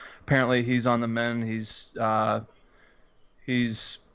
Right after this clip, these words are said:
potentially gonna be back in the starting lineup this weekend. Um,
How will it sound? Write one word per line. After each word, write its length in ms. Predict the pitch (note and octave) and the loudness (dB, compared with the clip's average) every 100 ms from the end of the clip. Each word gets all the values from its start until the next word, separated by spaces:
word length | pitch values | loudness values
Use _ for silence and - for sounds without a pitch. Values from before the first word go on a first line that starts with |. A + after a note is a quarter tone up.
| _ | _
potentially 520 | B2 - C3 B2+ B2+ | -4 0 0 0 0
gonna 280 | A#2+ A#2 A2+ | 0 0 -2
be 200 | A2 A#2 | -2 0
back 240 | A2 A2 A#2+ | 2 2 0
in 120 | A2+ | -6
the 80 | A2 | -6
starting 360 | - A2 A2 | -2 0 0
lineup 300 | G#2+ G#2+ G#2 - | 0 0 -2 -2
this 280 | A#2+ A#2 - | -2 -2 -2
weekend. 520 | A#2 A#2+ A2+ A2 A2 - - - - - _ - | -2 2 2 2 -2 -6 -20 -20 -20 -20 _ -8
Um, 460 | G#2+ G#2+ G2+ G2+ | -4 -2 -2 -4